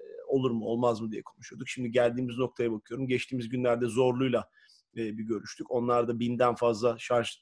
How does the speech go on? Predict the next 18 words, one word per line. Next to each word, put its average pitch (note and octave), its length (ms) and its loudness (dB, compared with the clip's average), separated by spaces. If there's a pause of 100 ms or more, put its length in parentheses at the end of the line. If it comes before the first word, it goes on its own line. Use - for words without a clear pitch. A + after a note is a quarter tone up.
(180)
noktası - 440 -6
kurduklarını - 460 -12
söylediler. - 520 -4 (460)
E, A#2+ 260 4
otomobil E3 540 4
sayısından C#3+ 480 2
fazla C3+ 260 2
şarj C#3+ 300 6
istasyonu C#3 500 0
varmış A#2+ 320 4
gibi G#2+ 240 -8
gözüküyor A2+ 720 0
ya A#2+ 120 -2
da B2 120 6
öyle B2 140 2
gidecekmiş A2+ 680 0 (200)
gibi G#2+ 180 -12
gözüküyor. A2+ 600 0